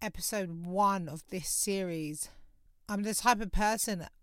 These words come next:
money burns a hole in my pocket. Like, if I have it, even if I don't spend it on me, I find someone to spend it on. And that's my problem. I need to up my percentage of my savings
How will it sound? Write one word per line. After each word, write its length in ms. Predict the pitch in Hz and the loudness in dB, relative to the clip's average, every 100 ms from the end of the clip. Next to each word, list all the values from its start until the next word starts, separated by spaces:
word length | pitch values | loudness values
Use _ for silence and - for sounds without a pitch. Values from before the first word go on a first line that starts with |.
| _ | _
money 360 | 226 196 226 262 | -2 0 0 0
burns 340 | 220 240 208 | 4 4 4
a 60 | 175 | 0
hole 260 | 139 190 | 0 0
in 100 | 269 | 2
my 160 | 247 196 | 2 2
pocket. 440 | - 196 - 180 | 2 2 0 -6
Like, 320 | - 175 147 - - - - | -6 -8 -8 -14 -20 -20 -12
if 140 | 196 | 0
I 80 | 233 | 2
have 400 | 226 - 294 311 | 2 4 2 2
it, 220 | 170 143 - | -2 -6 -6
even 200 | 233 254 | -4 -4
if 140 | 269 | 0
I 80 | 262 | 0
don't 280 | 254 240 220 | 0 -2 -2
spend 340 | - 240 226 | -2 -2 -2
it 40 | 220 | -2
on 220 | 190 185 | -2 0
me, 380 | 185 190 262 302 | 0 -2 -4 -6
I 100 | 220 - - | -8 -10 -4
find 340 | 226 226 220 | -2 0 -2
someone 420 | - 208 185 180 | -4 -4 -4 -4
to 100 | 165 | -6
spend 460 | - - 196 190 202 | -6 -2 -2 0 -2
it 60 | 151 | -4
on. 340 | 151 139 147 - _ _ _ _ _ _ - | -4 -6 -10 -16 _ _ _ _ _ _ -8
And 160 | 185 | -2
that's 280 | 202 196 - | 0 2 0
my 120 | 214 | -2
problem. 680 | 180 - 196 165 147 151 156 - - - | -4 -2 -2 -2 -6 -6 -10 -14 -20 -10
I 80 | 196 | -4
need 300 | 196 220 - | -2 -2 -4
to 340 | - 202 190 - - - - - | -2 0 0 -2 -8 -12 -12 0
up 320 | 247 233 - - | 4 4 4 2
my 200 | 208 202 | 2 0
percentage 680 | - 196 - 202 196 196 180 | 0 2 2 2 0 -4 -4
of 160 | 175 | -4
my 140 | 185 180 | -2 -2
savings 920 | - 202 190 180 165 208 208 190 | 0 2 2 0 -4 -8 -10 -10